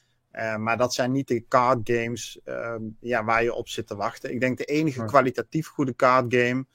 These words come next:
Speaker 1: is, eh, Hot Wheels. Ehm, maar ja, die, ja, die heeft, die heeft wel een community. Die heeft ook, eh, vele seizoenen. Die wordt goed ondersteund. Eh, daar komt ook een deel twee van uit in september. Maar die heeft gewoon niet zo'n grote playerbase. Omdat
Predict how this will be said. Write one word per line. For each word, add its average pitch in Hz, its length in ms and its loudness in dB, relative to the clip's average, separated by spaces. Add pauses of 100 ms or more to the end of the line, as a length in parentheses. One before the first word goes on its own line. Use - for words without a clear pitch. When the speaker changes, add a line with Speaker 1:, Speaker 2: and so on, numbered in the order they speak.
(400)
Speaker 1:
is, 120 460 -2
eh, 113 260 -4
Hot 123 260 -2
Wheels. 165 520 -2 (840)
Ehm, 113 540 -2 (440)
maar 131 180 2
ja, 135 160 6
die, 151 540 0
ja, 139 160 2
die 139 220 0
heeft, 147 440 -2
die 139 100 0
heeft 147 140 0
wel 165 280 2
een 131 120 -4
community. 143 640 0
Die 127 120 2
heeft 123 160 0
ook, 117 180 -6
eh, 123 400 -10
vele 139 420 0
seizoenen. 131 520 -4
Die 123 100 0
wordt 123 200 -2
goed - 260 -4
ondersteund. 127 800 -4 (440)
Eh, 123 180 -6
daar 113 120 -2
komt 135 220 -2
ook 123 140 0
een 117 100 -2
deel 117 200 2
twee 147 260 2
van 139 160 -6
uit 127 220 -2
in 147 140 -10
september. 120 480 -4
Maar 135 120 -2
die 131 100 0
heeft 139 120 -4
gewoon 143 160 -4
niet 143 140 -6
zo'n 123 160 -6
grote 117 300 -4
playerbase. 117 640 -2
Omdat 117 360 0